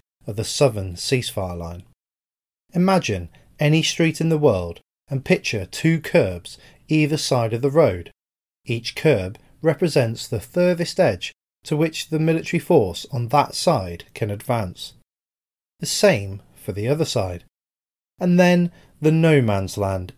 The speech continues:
in between, represented by the road itself.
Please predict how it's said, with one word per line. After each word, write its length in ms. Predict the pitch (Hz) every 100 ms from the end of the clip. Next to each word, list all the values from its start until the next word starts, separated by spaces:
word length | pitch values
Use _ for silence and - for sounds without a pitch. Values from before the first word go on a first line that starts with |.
| -
in 160 | 156
between, 540 | 151 147 151 104 90 87 _ _
represented 840 | 139 147 135 135 143 110 98 87 - _
by 160 | 110
the 140 | 101 107
road 360 | 120 117 92
itself. 600 | 101 - - 151 90 -